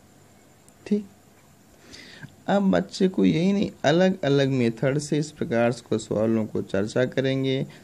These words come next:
समझाएंगे, उनके मन में गलतफहमियां न बैठ पाए। इस प्रकार से आप किसी भी प्रक्रियाओं को समझाएंगे।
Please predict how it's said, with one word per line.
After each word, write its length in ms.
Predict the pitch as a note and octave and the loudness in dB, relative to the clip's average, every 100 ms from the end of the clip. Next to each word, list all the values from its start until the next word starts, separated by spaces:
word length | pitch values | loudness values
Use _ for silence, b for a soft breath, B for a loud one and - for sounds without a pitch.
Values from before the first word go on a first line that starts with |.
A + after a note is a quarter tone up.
| B - | B -2
समझाएंगे, 920 | A#2 A2+ B2 B2+ D3 C#3+ C3 A#2+ C3+ B B | 0 2 2 2 0 2 2 2 -2 B B
उनके 280 | - A2+ G#2+ | -2 -2 0
मन 180 | A2+ A2+ | 2 2
में 240 | A2+ A2 G#2+ | 2 2 0
गलतफहमियां 760 | G#2+ G2 - A2 A#2 A2 B2+ F3 - - - _ _ - | -2 -2 -4 -2 0 0 0 -4 -8 -20 -20 _ _ -8
न 180 | C3 C#3+ D#3 | -4 -2 0
बैठ 520 | B2 A#2 A2+ - - | 0 0 -2 -6 -8
पाए। 420 | - G2+ G#2 A2 B2 B B B | -4 -2 0 -2 -6 B B B
इस 140 | C3+ | -8
प्रकार 440 | - C3+ C3 C3+ C#3+ | -4 -2 0 0 0
से 380 | - A#2+ G#2+ A#2 B B - | -2 0 0 -2 B B -4
आप 180 | A2+ A2+ | -2 -2
किसी 340 | - B2+ - | -2 -2 -2
भी 120 | D3 C#3 | -2 -2
प्रक्रियाओं 640 | - G#2+ - A#2 A#2 B2 | -2 -6 -4 -2 0 0
को 160 | - A2+ | -2 -4
समझाएंगे। 800 | - A#2 B2 D3+ C#3+ C3 - | -2 -4 -2 -2 -2 -2 -4